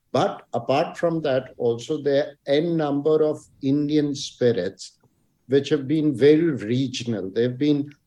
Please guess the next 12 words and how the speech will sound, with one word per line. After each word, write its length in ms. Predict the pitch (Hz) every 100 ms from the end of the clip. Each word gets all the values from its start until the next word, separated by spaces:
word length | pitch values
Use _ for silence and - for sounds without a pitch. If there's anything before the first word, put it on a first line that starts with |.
| _ _
uh, 220 | 120 120 -
I 120 | 143
would 160 | 156
say, 200 | - 185
not 300 | 160 143 165
even 320 | 190 196 202 165
regional, 640 | 101 135 143 127 165 180
but 220 | 170 -
confined 680 | 139 127 123 127 143 165 160
to 140 | 170
certain 480 | - - 139 151 151
provenance. 800 | - 139 123 117 95 67 - -